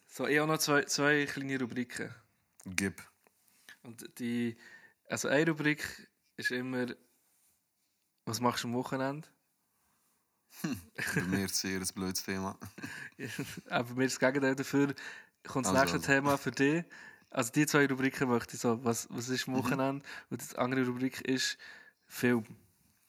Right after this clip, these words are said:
Speaker 1: Weil,
Speaker 2: Film? Ah,
Speaker 1: weil ich,
Speaker 2: yes, das
Speaker 1: ich
Speaker 2: ist
Speaker 1: bin ja
Speaker 2: meins.
Speaker 1: dort absolut, ich habe fast keine Filme gesehen in meinem Leben. Und ich
Speaker 2: Ja,
Speaker 1: möchte,
Speaker 2: ich
Speaker 1: dass du
Speaker 2: hab
Speaker 1: mir
Speaker 2: fast
Speaker 1: im-,
Speaker 2: alles gesehen.
Speaker 1: eben. Und ich möchte, dass du mir immer als Aufgabe zum nächsten Podcast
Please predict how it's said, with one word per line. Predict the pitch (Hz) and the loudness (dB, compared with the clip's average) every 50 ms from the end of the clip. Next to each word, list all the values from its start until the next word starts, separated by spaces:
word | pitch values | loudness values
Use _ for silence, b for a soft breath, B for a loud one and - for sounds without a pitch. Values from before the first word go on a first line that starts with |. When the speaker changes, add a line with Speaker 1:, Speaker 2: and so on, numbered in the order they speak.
| _ _ _ _ _ _ _ _ _ _ _ _ _ - - _ _ _ - - | _ _ _ _ _ _ _ _ _ _ _ _ _ -20 -20 _ _ _ -18 -10
Speaker 1:
Weil, | - 120 120 | -2 2 4
Speaker 2:
Film? | 117 143 160 - 113 - - - - | 4 4 4 4 0 -2 -6 -8 -2
Ah, | - 104 107 107 - | 2 4 6 6 6
Speaker 1:
weil | - 101 | 6 6
ich, | 143 147 147 | 6 6 6
Speaker 2:
yes, | - - - | 4 2 0
das | - 104 135 | 2 4 4
Speaker 1:
ich | 143 | 6
Speaker 2:
ist | 139 | 6
Speaker 1:
bin | 143 139 | 6 6
ja | 139 | 6
Speaker 2:
meins. | 139 - | 6 6
Speaker 1:
dort | 139 135 139 135 135 - - - - - | 4 4 4 4 2 -2 -8 -14 0 4
absolut, | - 135 131 - 143 131 131 131 131 - _ - - - - b b b b b b b b b b b b b b b b _ _ _ _ _ _ _ _ _ _ _ _ _ _ _ _ | 4 4 4 4 2 2 2 2 0 -2 _ -10 -10 -10 -10 b b b b b b b b b b b b b b b b _ _ _ _ _ _ _ _ _ _ _ _ _ _ _ _
ich | - 127 | 2 2
habe | 117 | 4
fast | - 135 127 - | 4 2 2 2
keine | - - 123 | 0 -2 0
Filme | 127 131 131 131 131 | 2 0 0 0 -2
gesehen | - - 127 120 127 | -2 0 0 0 0
in | 127 131 123 | 0 0 0
meinem | 120 120 120 | 0 0 0
Leben. | 143 156 165 B B B B B B B B - | -4 -8 -10 B B B B B B B B -16
Und | 123 123 123 - - - - | -14 -14 -16 -18 -20 -6 -4
ich | 123 | 0
Speaker 2:
Ja, | 127 | 2
Speaker 1:
möchte, | 131 127 98 | 2 2 2
Speaker 2:
ich | 90 | 0
Speaker 1:
dass | 87 92 | -2 -2
du | - 127 | -2 2
Speaker 2:
hab | |
Speaker 1:
mir | 135 139 143 | 4 4 4
Speaker 2:
fast | 135 95 - | 4 4 2
Speaker 1:
im-, | - 135 143 147 | 2 2 2 2
Speaker 2:
alles | 95 85 82 87 90 - - | 2 0 0 -2 -4 -4 -6
gesehen. | - - 85 80 - _ _ - - _ _ - - - | -6 -8 -10 -10 -14 _ _ -20 -20 _ _ -8 2 4
Speaker 1:
eben. | 127 127 117 117 107 98 - - | 4 4 4 2 -2 -4 -6 -10
Und | 131 120 139 | -4 0 2
ich | 135 | 2
möchte, | 135 131 131 | 2 2 0
dass | - - | -2 -4
du | - 131 | -4 -2
mir | 131 123 | -2 0
immer | 123 139 143 151 139 | 0 2 2 2 2
als | 135 120 - | 0 0 0
Aufgabe | - 156 151 - - - 131 127 131 - | -2 -2 -4 -4 -2 0 0 0 0 0
zum | - - 117 | -4 -6 -4
nächsten | 117 117 123 123 - - - | -4 -2 -2 -4 -4 -8 -12
Podcast | - - 127 120 - - - 123 123 - - - _ | -10 -10 -10 -10 -8 -8 -8 -8 -8 -8 -12 -14 _